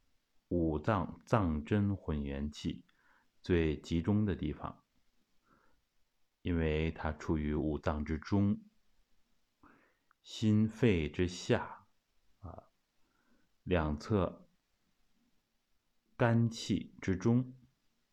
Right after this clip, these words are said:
啊，下侧两肾之上。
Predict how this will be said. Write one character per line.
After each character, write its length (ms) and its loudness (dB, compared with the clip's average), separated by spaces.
啊， 280 -8
下 340 -2
侧 440 -6
两 360 0
肾 300 2
之 120 -4
上。 440 -4